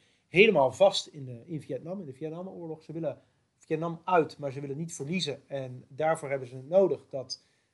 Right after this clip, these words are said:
eh, Noord-Vietnam in ieder geval stopt met het aanvallen van Amerikaanse soldaten in Zuid-Vietnam. En Noord-Vietnam krijgt veel militaire steun van China. En China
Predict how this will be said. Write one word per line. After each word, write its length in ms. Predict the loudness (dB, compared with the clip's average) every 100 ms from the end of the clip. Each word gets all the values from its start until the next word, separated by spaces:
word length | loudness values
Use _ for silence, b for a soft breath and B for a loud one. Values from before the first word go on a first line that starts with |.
| _
eh, 100 | -20 -18 -18 -16
Noord-Vietnam 520 | 2 6 6 4 -2 -2
in 60 |
ieder 160 | -4 -4
geval 140 | -6
stopt 500 | -8 -4 -4 -4 -16
met 200 | -16 -16
het 140 | -18 _
aanvallen 600 | 0 0 0 -6 -12 -14
van 220 | -12 -12 -10
Amerikaanse 500 | -16 -6 -4 -4 -8
soldaten 460 | -16 -16 -16 -20
in 80 | -8
Zuid-Vietnam. 680 | -4 -2 -2 -4 -4 -8 -10 b b b
En 200 | -4 -2
Noord-Vietnam 500 | -2 -4 -6 -12 -12
krijgt 260 | -10 -12 -6
veel 320 | -4 -4 -6 -12
militaire 440 | -10 -8 -8 -10
steun 380 | -10 -6 -6 -6
van 140 | -18 -18
China. 440 | -10 -8 -8 -12 _ _ _ _ _ _
En 320 | 4 4 4 -2 _
China 580 | -8 2 6 6 4